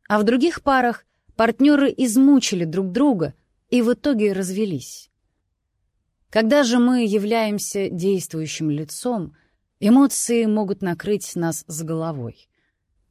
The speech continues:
И голова, а конкретнее наша префронтальная кора головного мозга, перестаёт нормально функционировать.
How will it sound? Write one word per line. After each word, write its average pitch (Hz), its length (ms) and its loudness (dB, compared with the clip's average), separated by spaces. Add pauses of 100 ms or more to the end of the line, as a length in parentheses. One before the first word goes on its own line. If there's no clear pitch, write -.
(120)
И 175 100 0
голова, 185 600 0 (280)
а 233 80 -6
конкретнее 247 800 0
наша 190 560 -4
префронтальная 160 960 -2
кора 135 340 -4
головного 135 520 -4
мозга, 202 500 -2 (480)
перестаёт 254 680 2
нормально 175 600 -2
функционировать. 156 1160 -6